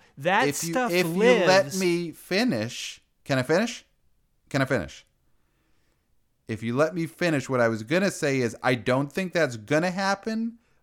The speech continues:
Speaker 2: but I don't rule it out anymore, especially since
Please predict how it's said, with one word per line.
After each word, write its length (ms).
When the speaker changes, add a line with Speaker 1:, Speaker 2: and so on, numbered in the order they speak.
Speaker 2:
but 520
I 160
don't 360
rule 440
it 200
out 340
anymore, 640
especially 680
since 600